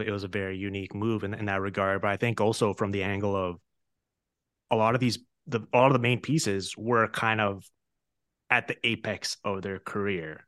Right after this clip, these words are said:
uh, you know, differing in terms of age. And, you know, from Matthew Tkachuk's perspective, the most recent time we'd seen him on the ice was a pretty embarrassing defeat at the hands of the, of the Edmonton Oilers. And so that wasn't necessarily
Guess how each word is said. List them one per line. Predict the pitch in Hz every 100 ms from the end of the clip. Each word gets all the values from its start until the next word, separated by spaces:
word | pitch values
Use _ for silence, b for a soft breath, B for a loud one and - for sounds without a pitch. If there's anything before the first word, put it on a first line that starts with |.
| -
uh, | 147
you | 156 127
know, | 110 110 113 _ -
differing | 143 131 127 127
in | 127
terms | 120 120 98
of | -
age. | 98 113 135 131
And, | 113 110 104 -
you | -
know, | 104
from | 95 107
Matthew | 104 104
Tkachuk's | - 113 107
perspective, | 110 - 101 - 95 95 - _ _ _ _ _ _ _
the | 120
most | 110 98
recent | 120 104 104
time | 107
we'd | 101 95
seen | 113
him | 107
on | 98
the | 107
ice | 117 110 104 -
was | 104 98 95 - -
a | -
pretty | - 104
embarrassing | 101 98 101 95 - 98
defeat | 98 - 104
at | 95
the | 95
hands | 107 95
of | 95
the, | 95 90 -
of | 101
the | 101
Edmonton | 98 90 98
Oilers. | 117 113 95
And | 95
so | 107 104 107
that | 123 113
wasn't | 113 110
necessarily | 104 - 107 101 98 92 90